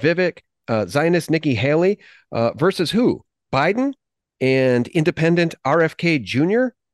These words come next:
Oh, and by the way, independent Doctor Shiva Ayyadurai, who I just interviewed, and that was sort of a blockbuster. Man, that guy is not afraid to name names. Um,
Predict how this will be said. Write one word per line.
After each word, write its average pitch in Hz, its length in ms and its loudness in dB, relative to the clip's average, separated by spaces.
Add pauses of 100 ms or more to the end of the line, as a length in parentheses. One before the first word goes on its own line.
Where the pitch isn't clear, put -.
Oh, 196 120 4
and 175 100 4
by 208 120 2
the 190 100 2
way, 190 220 2
independent 160 640 -2 (120)
Doctor 139 280 -2
Shiva 131 480 0 (200)
Ayyadurai, 139 640 2
who 113 120 0
I 107 80 0
just 110 220 -4
interviewed, 110 480 -2
and 110 180 0
that 139 120 0
was 135 100 -10
sort 131 160 0
of 107 80 -4
a 98 140 -4 (380)
blockbuster. 110 640 -2
Man, 127 200 0
that 131 180 -2
guy 104 200 -2
is 104 340 -8
not 127 180 0
afraid 117 260 -2
to 107 80 -2
name 107 240 0
names. 113 320 0 (380)
Um, 139 520 2